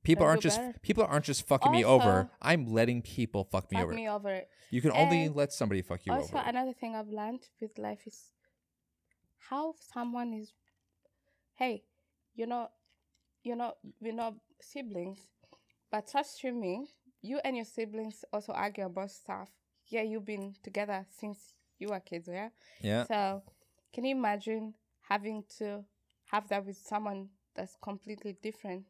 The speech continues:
Speaker 2: brought up differently, da, da, da, da, everything in their life is set up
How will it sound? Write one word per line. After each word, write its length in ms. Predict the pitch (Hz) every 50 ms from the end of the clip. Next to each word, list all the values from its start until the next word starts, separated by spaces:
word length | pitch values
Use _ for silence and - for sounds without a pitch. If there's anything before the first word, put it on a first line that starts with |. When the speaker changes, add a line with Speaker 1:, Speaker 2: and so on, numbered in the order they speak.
| _ _ _ _ _ _ _ _ _ _ _ _ _
Speaker 2:
brought 200 | - 196 202 220
up 200 | 208 208 _ _
differently, 680 | 208 208 - 220 196 202 196 196 196 190 190 196 196 _ _ _
da, 60 | 196 190
da, 120 | 190 190
da, 120 | 185 190
da, 120 | 185 196 185 - -
everything 560 | 208 226 240 220 214 220 214 214 220 208 196 190
in 100 | 190 190
their 160 | 190 185 180
life 260 | 185 202 202 208 202 -
is 60 | -
set 200 | - - 190 185 180
up 100 | 175